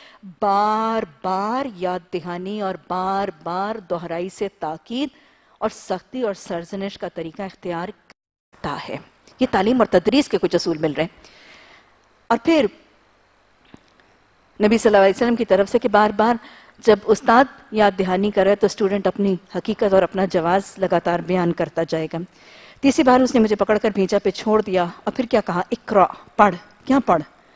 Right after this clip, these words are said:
"बिस्मि रब्बिकल लज़ी खलक", कि अपने रब के नाम के साथ पढ़। सो इंशाल्लाह सूरह अलक में इसकी तफसीर मैं वजाहत से बताऊंगी कि जो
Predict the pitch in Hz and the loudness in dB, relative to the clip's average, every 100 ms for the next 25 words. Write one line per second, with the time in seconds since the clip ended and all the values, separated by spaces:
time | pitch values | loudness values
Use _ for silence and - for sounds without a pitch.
0 | _ _ _ 240 240 208 190 196 202 185 | _ _ _ 0 4 2 4 2 0 0
1 | 180 185 175 254 202 - - - _ _ | -2 -2 0 0 0 -4 -14 -20 _ _
2 | _ _ _ _ _ _ _ _ _ _ | _ _ _ _ _ _ _ _ _ _
3 | _ _ - 226 - - _ - - 226 | _ _ 2 2 2 -6 _ -6 -2 2
4 | 214 - 226 190 190 208 208 202 - 185 | 2 2 0 0 -2 -4 -2 -2 0 0
5 | 180 - _ - - 240 220 240 214 226 | -2 -12 _ -8 2 4 4 2 2 0
6 | 202 - 208 214 196 220 233 208 208 202 | -2 0 2 2 0 -2 -4 -8 -4 -4
7 | - 226 220 214 180 175 214 240 196 180 | -4 -2 0 0 0 -2 -2 0 0 0
8 | 190 208 269 - _ - - - - _ | 0 0 -2 -6 _ -20 -20 -20 -20 _
9 | _ 214 - 220 | _ 2 8 8